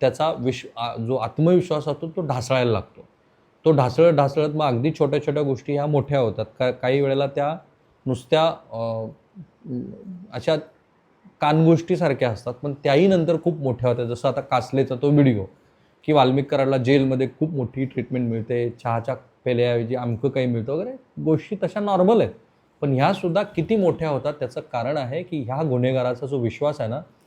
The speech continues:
तो हळूहळू, हळूहळू, हळूहळू अशा गोष्टीमुळं कमी होतो. विचार करा की एखाद्या गुन्हेगाराचं कुटुंब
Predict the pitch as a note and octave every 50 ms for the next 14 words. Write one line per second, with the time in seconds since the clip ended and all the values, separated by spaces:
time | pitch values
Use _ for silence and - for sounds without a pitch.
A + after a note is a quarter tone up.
0 | _ _ _ _ _ _ _ _ F3 E3 B2 C#3 D3+ G3+ A3 F3 D3 C3 C3 C3+
1 | C3+ B2+ B2+ C#3+ F3+ F#3 E3 C3+ C3+ C#3 D3+ D#3 C#3 D3 C#3+ D#3 D3+ C3+ B2+ B2
2 | C#3+ E3+ - - A#2 A2 - D#3 D3+ C#3 B2 A#2+ - - C3 B2+ C3 D3+ D#3+ -
3 | D3+ C3 A#2+ A2 G2+ G2 - - _ _ _ _ _ _ _ _ _ _ _ _
4 | _ _ C3+ C3+ - F#3 F3+ E3 - C3 A#2 A#2 B2 B2 - C#3+ C3+ B2 B2+ -
5 | C#3+ C#3+ D#3+ D3+ B2+ B2+ B2 B2+ B2+ B2+ B2+ B2+ A#2+ A#2+ - C3+ C3+ - - A#2
6 | - C3+ C3 B2+ A2+